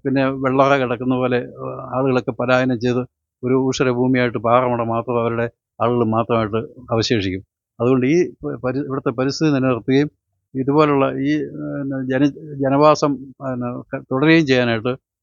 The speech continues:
ഇത് ഈ റിപ്പോർട്ട്, ഏഹ്, പിന്നെ, നമ്മൾ ഇ എസ് എ നിലനിർത്തണമെന്നുള്ള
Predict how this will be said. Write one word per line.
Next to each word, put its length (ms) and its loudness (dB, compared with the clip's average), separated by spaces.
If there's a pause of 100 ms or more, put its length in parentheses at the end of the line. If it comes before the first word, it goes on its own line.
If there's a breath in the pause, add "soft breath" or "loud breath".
(140)
ഇത് 140 0
ഈ 220 0
റിപ്പോർട്ട്, 400 -2
ഏഹ്, 680 -6
പിന്നെ, 160 -2
നമ്മൾ 300 2 (760)
ഇ 120 4
എസ് 140 4
എ 60 6
നിലനിർത്തണമെന്നുള്ള 800 4